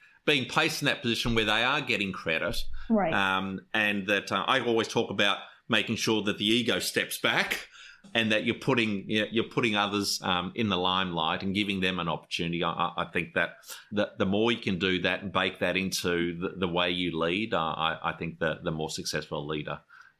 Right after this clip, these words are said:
Speaker 2: Yep.
Speaker 1: um, you're, you're gonna be. Now, Regina, so before you get to Baker Hughes, I wanna step back a little bit. So I think you joined there in April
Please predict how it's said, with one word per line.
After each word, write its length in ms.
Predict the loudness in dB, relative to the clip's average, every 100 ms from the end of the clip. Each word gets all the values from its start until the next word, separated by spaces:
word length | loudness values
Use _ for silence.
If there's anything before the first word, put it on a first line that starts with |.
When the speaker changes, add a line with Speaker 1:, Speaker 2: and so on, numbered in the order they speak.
| -2
Speaker 2:
Yep. 140 | -2
Speaker 1:
um, 160 | -2 -6
you're, 180 | -6 -4
you're 140 | -2 -2
gonna 180 | -2 -4
be. 420 | -4 -4 -6 -12 _ _ -20 -20 -20 -20 _ -4
Now, 120 | -2
Regina, 420 | 0 0 0 -2 -8 _ _ _ _ -8
so 300 | 0 2 2 0 -12 _ -4
before 480 | -4 0 2 2 2
you 220 | -2 0
get 220 | 0 0
to 260 | 0 0 -2 -2
Baker 260 | -2 -2 -4
Hughes, 300 | -2 -2 0
I 40 |
wanna 120 | 0
step 280 | 0 0 0
back 180 | 0 0
a 60 |
little 180 | 0 2
bit. 140 | 0 0
So 120 | -2
I 60 |
think 160 | 0 -2
you 80 | 0
joined 240 | 2 2
there 100 | 2
in 60 | 2
April 500 | 0 0 -2 -4